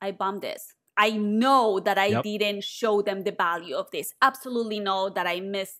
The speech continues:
Speaker 1: the opportunity here." I cannot go back like, "Hey, well, let me call you back because, you know, I forgot to
Speaker 2: <laughs>
Speaker 1: mention this." Like, no, you have to be on your A game at all times. But also, again, you have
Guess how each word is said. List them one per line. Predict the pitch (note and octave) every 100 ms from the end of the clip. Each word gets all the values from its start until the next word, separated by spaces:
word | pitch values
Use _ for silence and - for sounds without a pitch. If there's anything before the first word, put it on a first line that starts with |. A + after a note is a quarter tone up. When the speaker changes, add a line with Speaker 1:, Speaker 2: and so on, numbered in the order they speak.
| G#3
Speaker 1:
the | G3+
opportunity | F#3+ F#3+ F#3+ F3+
here." | F3+ - A#2+ - - -
I | C4+
cannot | G#4 A4 F#4
go | E4+
back | D#4+
like, | D#4+ D#4 - - -
"Hey, | F#4+ C#5+ D#5 C5 F#4+ - - - _ _ _ _ -
well, | D#4+ D#4+
let | D#4+
me | A#4+
call | A#4+ C5+ C#5+
you |
back | D#5 E5 D5+ D#5 D5 C5
because, | A#4+ G#4+ A4
you | G#4+
know, | C5 A#4 E4
I | D#4
forgot | F4+ D4 - -
to | B4+
Speaker 2:
<laughs> | C5+
Speaker 1:
mention | C#5 A#4
this." | F#4 E4
Like, | D4+ F4+
no, | C4 D#4 A3+
you | A3+ C#4
have | D#4 -
to | C#4+
be | F4
on | F4
your | E4 -
A | C4 C4+
game | C4+ C4 C#4 C4+
at | C4
all | C#4+ G#4+
times. | C4 D4+ -
But | B3+ C4+ -
also, | F#4+ A4 - C#4+ - A#3
again, | B3+ A#3+ -
you | A3+ A#3+
have | - D4